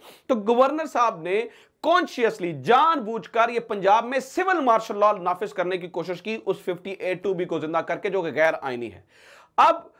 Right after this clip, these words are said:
ये मामला नाज़रीन कराम अदालत में चला चुक-, चला गया है जहां पर समात जारी है। लेकिन, लेकिन तहरीक इंसाफ के पास दो चीजें हैं। एक तो,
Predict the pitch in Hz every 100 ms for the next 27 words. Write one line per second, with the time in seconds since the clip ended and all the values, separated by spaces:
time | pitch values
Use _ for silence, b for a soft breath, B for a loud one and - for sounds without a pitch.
0 | b 180 226 214 220 226 240 240 254 -
1 | 180 190 208 208 208 214 214 151 143 151
2 | 175 175 196 196 196 - 156 147 185 196
3 | 202 214 208 185 165 151 165 - 165 139
4 | 139 147 170 214 320 415 240 147 90 _
5 | _ _ _ 208 247 359 277 214 131 92
6 | _ _ 220 208 185 233 226 - 233 202
7 | 202 156 127 202 175 139 107 87 82 _
8 | b b b b b _ 262 302 - -
9 | - _ _ - 233 240 240